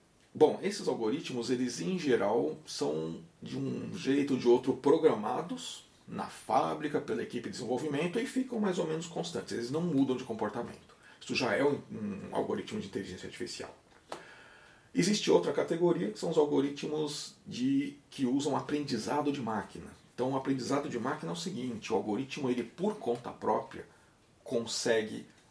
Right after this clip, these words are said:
aprender, adquirir um comportamento que a gente espera que seja útil. Então, por exemplo, eu posso criar um algoritmo que vai,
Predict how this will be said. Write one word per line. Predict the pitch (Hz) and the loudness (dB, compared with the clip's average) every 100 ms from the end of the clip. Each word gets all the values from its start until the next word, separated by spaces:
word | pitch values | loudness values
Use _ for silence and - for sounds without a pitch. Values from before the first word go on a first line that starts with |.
| - | 0
aprender, | 123 - 135 135 117 - 165 - - _ - - - | 0 0 0 0 0 -4 -4 -8 -20 _ -20 -20 0
adquirir | 135 147 - - 110 156 | 4 4 2 -6 -2 -2
um | |
comportamento | 170 - 107 120 110 110 107 123 - - | -2 -2 0 2 0 0 -4 -6 -8 -12
que | - 127 127 147 | -6 0 2 4
a | 123 | 2
gente | 120 127 139 | 0 -2 -4
espera | - 98 95 - | -2 0 0 -2
que | - | -6
seja | - - 127 | -8 -4 0
útil. | 135 - - - - - _ _ _ | 0 -2 -8 -14 -16 -20 _ _ _
Então, | - 117 | -6 -4
por | 117 123 | 0 2
exemplo, | 139 123 110 95 95 | 2 0 -2 -2 -6
eu | |
posso | - 113 - 98 | 0 0 0 -8
criar | 123 127 110 | -2 4 4
um | 123 123 | 2 2
algoritmo | - 143 156 - - 175 208 | 0 2 -2 -4 -6 -6 -6
que | - 185 | -6 -6
vai, | 147 110 98 | 0 0 0